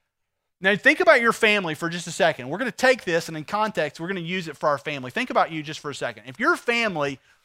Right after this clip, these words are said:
is kind of the hub, Jerusalem, then it's really easy to kinda get centered there. But Jesus goes, "I want you to go Jerusalem, Judea." They didn't have a real problem with Judea, but Judea is out from Jerusalem. They're gonna have to go somewhere. Then he goes Samaria.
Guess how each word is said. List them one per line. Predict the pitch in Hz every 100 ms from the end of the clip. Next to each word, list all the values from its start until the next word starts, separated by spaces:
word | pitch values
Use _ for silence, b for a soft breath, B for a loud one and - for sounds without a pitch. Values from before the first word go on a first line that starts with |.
| _ -
is | 160
kind | 214 202
of |
the | 160
hub, | 151 185 143 101 - _
Jerusalem, | 110 160 175 220 - 240 254 240 _ _ _ _ _ _ _ -
then | 190
it's | 214 208
really | 262 349 247
easy | 226 240 202
to |
kinda | 196 196 185
get | 143
centered | - 208 208 131
there. | 104
But | 87 156
Jesus | 202 311 233
goes, | 190
"I | 196
want | 294 339
you |
to | 214
go | 180
Jerusalem, | 147 131 156 233 - 285
Judea." | 160 160 196 170 151 - _ _ _
They | 220
didn't | 311
have | 285 262
a |
real | 214 208
problem | - 220 214
with | 190
Judea, | 135 160 185 254 190
but | 165
Judea | 147 180 214 262 175
is | 147 -
out | 190 214 -
from | 196 185
Jerusalem. | 180 180 180 123 110
They're | 151
gonna | 170 220
have | 226
to | 185
go | 147 185 196
somewhere. | - 123 110 90 _ _ _ _ _ _ -
Then | 240
he | 320
goes | 202
Samaria. | - 185 156 165 160 113